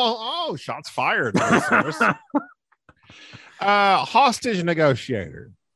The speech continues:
Speaker 2: Oh.
Speaker 1: I've had this here. Bubba brought it by and is like, "Here's the so-," I, I, I think he had it, and I was like, "I wanna play that." He drops it off. I haven't played it forever. Then Final Girl comes out, like, "This is the, uh,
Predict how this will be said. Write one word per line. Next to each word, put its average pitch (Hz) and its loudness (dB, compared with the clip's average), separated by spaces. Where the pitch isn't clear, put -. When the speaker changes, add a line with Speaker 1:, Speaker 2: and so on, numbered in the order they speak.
Speaker 2:
Oh. 123 0
Speaker 1:
I've 196 2
had 285 2
this 285 -4
here. 254 -2
Bubba 233 0
brought 226 0
it 175 -8
by 185 0
and 170 -6
is 160 -8
like, 156 -6
"Here's 180 -8
the 156 -14
so-," - -8
I, 131 -4
I, 117 -6
I 113 -6
think 143 -10
he 185 -8
had 156 0
it, 156 -2
and 110 -12
I 101 -12
was 101 -12
like, 117 -8
"I 156 -6
wanna 233 -4
play 254 -8
that." 156 -6
He 104 -12
drops 113 -6
it 120 -10
off. 170 0
I 101 -6
haven't 110 -2
played 101 -8
it 82 -16
forever. 156 -2
Then 131 -10
Final 208 0
Girl 151 0
comes 151 -6
out, 165 0
like, 147 -4
"This 180 -6
is 165 -8
the, 143 -6
uh, 107 -4